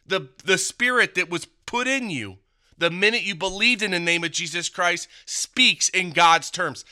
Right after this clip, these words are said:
speaks spi-, spiritual. That spiritual being that you are that rests within you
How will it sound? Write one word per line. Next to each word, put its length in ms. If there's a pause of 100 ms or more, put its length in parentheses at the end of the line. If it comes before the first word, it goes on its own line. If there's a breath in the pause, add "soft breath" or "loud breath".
speaks 540
spi-, 420
spiritual. 680 (1500)
That 240
spiritual 640
being 420
that 160
you 220
are 280
that 160
rests 240
within 380
you 240